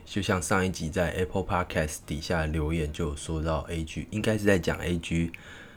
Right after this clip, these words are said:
老师在讲补习班跟家教之间的差别的那一，那一集，他的声音有点小声。对，对，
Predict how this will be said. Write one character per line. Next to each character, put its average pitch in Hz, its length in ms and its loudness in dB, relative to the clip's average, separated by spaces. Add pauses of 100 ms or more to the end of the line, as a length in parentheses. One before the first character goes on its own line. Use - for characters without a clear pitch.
(320)
老 76 220 0
师 85 240 -4
在 85 220 4
讲 76 200 0
补 73 200 -4
习 80 140 -4
班 82 200 2
跟 85 160 2
家 80 180 2
教 80 200 2
之 78 180 -2
间 78 220 0
的 76 60 -2
差 76 260 -4
别 73 180 -6
的 73 80 -6
那 76 160 -4
一， 76 120 -4 (260)
那 87 140 -2
一 78 80 -2 (100)
集， 69 280 -8
他 78 180 -4
的 78 100 -2
声 - 180 -2
音 78 360 -2
有 73 120 -2
点 76 220 -4
小 - 340 0
声。 78 320 -2 (240)
对， 78 140 2 (380)
对， - 120 -2